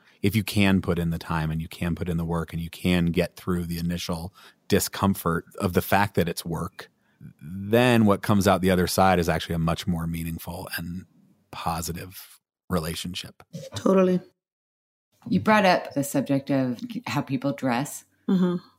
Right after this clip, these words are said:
Speaker 3: And you also said that your kids dress better than the white and privileged kids. Talk about that just a little bit.
Speaker 2: I don't know. From what I've seen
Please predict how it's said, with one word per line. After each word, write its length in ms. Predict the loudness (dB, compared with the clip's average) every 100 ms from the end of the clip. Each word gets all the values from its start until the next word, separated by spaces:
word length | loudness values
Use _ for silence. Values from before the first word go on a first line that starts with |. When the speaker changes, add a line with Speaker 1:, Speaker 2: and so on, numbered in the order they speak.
| _ _ 0
Speaker 3:
And 160 | 4
you 120 | 6 6
also 320 | 2 2 -2
said 460 | 0 2 2 0
that 520 | 0 0 0 -4 -8 -18 _ 0
your 260 | 2 4 2
kids 300 | 0 -2 -2
dress 260 | -2 -2
better 300 | -2 -2 0
than 200 | 0 0
the 80 | 2
white 240 | 0 0
and 120 | -2 -4
privileged 480 | -4 -4 -6 -8
kids. 360 | -4 -4 -6 -12 _ _
Talk 240 | -4 -4 -2
about 200 | -4 -2
that 180 | -4 -6
just 220 | -10 -8
a 40 |
little 200 | -8 -8
bit. 180 | -8 -8 -10 _ _ _ _ -16 -14 -2
Speaker 2:
I 140 | 4
don't 160 | 6 8
know. 260 | 6 4 -2 -12
From 280 | 0 4 6
what 140 | 6
I've 240 | 6 2 0
seen 460 | -2 2 4 4